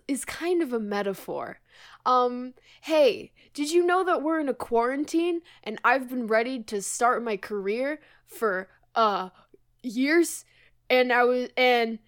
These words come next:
and being stuck in quarantine really, really makes it feel like I can't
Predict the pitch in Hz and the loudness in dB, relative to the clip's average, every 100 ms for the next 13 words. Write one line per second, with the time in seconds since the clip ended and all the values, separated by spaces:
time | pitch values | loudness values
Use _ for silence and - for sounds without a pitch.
0 | _ _ 254 247 226 285 294 277 - 285 | _ _ 2 2 2 0 0 -2 0 0
1 | 277 269 233 - 277 269 294 254 269 285 | 0 -8 -6 -2 -2 -2 -4 -2 -2 -2
2 | 277 220 285 277 262 247 247 254 262 226 | -2 -2 -4 -2 -4 -4 -4 0 -2 -4
3 | 240 - 285 277 247 240 - 269 262 | -12 -8 -4 -2 -2 -6 -6 -4 -4